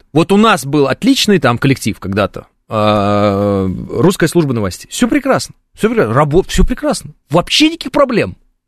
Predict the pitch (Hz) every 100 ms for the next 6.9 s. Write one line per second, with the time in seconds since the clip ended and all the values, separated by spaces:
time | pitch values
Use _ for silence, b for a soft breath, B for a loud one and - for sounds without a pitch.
0 | - 190 254 277 285 214 220 196 226 226
1 | 175 208 196 226 208 - 208 220 - 214
2 | 214 202 214 190 180 214 214 208 196 B
3 | B B - - 208 226 185 220 220 208
4 | 214 220 214 220 202 - 214 208 196 -
5 | 202 196 190 214 190 160 _ - - -
6 | 139 - _ _ _ _ - 131 98